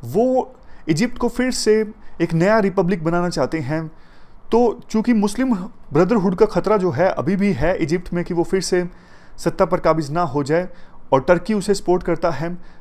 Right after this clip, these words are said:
तो इजिप्ट को भी टर्की अच्छा नहीं लगता। और इजिप्ट की जो लोकेशन है ना काफ़ी ज़्यादा इंपॉर्टेंट है,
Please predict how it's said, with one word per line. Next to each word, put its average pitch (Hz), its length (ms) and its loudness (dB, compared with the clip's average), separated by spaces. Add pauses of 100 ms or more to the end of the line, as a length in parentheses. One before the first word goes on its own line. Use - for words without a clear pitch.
(120)
तो - 180 -6
इजिप्ट 214 380 0 (840)
को 226 120 8
भी 180 180 6
टर्की 202 340 2
अच्छा 185 300 0
नहीं 151 140 0
लगता। 107 400 -4 (1160)
और 190 460 2
इजिप्ट 185 320 0
की 254 100 0
जो 240 100 0
लोकेशन 196 440 2
है 165 120 -2
ना 190 100 -2
काफ़ी 180 280 -2
ज़्यादा 196 180 2
इंपॉर्टेंट 156 460 -4
है, 113 140 -6